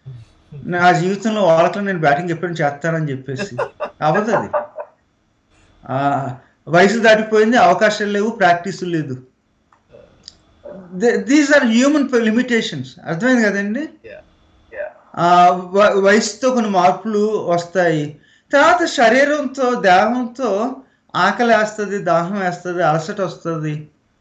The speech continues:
Speaker 1: ఆ, అప్పుడప్పుడు ఆందోళన కలుగుతది.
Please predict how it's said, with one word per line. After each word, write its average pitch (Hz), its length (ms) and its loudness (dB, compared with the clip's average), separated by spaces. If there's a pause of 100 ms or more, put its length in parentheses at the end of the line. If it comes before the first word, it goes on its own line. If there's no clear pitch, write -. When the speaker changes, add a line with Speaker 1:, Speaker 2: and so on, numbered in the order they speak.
(440)
Speaker 1:
ఆ, 196 360 0
అప్పుడప్పుడు 240 480 0
ఆందోళన 196 560 4
కలుగుతది. 180 880 -2